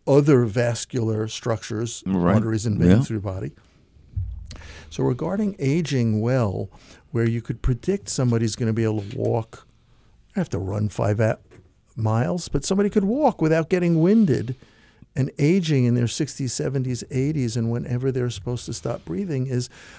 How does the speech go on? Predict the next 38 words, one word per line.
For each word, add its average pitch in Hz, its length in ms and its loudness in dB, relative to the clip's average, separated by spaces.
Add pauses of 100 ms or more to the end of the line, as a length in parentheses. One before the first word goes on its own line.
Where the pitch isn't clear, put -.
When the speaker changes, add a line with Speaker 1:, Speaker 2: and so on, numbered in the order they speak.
(140)
Speaker 1:
well, 151 180 -4 (240)
what 196 320 -4 (340)
kinds 185 500 -2
of 185 120 0
things 123 480 -2
can 143 220 -4
help 113 380 -4
the 131 140 -4
heart 110 380 -4
work 120 380 -6
better 107 360 -2
as 123 160 -6
a 135 40 -2
pump? 208 380 2 (1120)
Different 147 280 -2
kinds 113 240 -2
of 107 80 -4
things 104 420 -10
we 87 80 2
can 90 160 0
Speaker 2:
Mm-hmm. - 20 0
Speaker 1:
talk 127 180 -6
about. - 240 -16 (760)
Um, 127 420 2 (520)
here's 180 240 8
a 139 40 2
big 117 200 2
one, 107 300 -4 (680)
and 117 320 -4
we're 120 140 -4
gonna 117 160 0
do 113 140 2
a 110 40 0
whole 131 340 0
show 123 580 0
just 117 480 0
on 117 220 2
this. 143 420 0